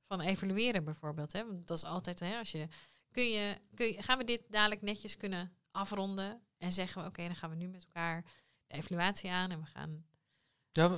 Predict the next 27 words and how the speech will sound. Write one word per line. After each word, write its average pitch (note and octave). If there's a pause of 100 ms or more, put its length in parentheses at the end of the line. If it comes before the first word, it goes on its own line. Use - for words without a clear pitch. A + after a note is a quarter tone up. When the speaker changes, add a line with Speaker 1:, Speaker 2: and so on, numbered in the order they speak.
Speaker 2:
w-, E3+
wat F3+
denk F#3+
Speaker 1:
bespreken." F3+
Speaker 2:
jij? G#3+
De-, F#3+
de-, F#3+
denk G3+
je G#3
dat G3+
dat G3
gaat G3
gebeuren? F#3+
Of, F#3+ (280)
want D#3+
het C#3+
is, E3 (300)
het B2+
duurt, D3 (120)
weet C3+
je, E3+
het D#3+
is C3+
best C#3
wel, C#3
er C3+
is B2